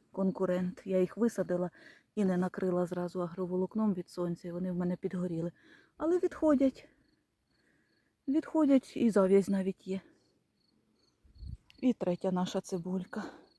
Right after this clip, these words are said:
Також гарна. Камера не передає.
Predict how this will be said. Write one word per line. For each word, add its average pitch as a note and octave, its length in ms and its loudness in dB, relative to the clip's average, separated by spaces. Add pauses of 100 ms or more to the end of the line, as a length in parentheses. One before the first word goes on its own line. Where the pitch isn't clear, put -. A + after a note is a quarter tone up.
(4000)
Також G#3+ 340 0
гарна. G3 440 2 (140)
Камера G#3 360 2
не G#3+ 120 4
передає. A#3 680 0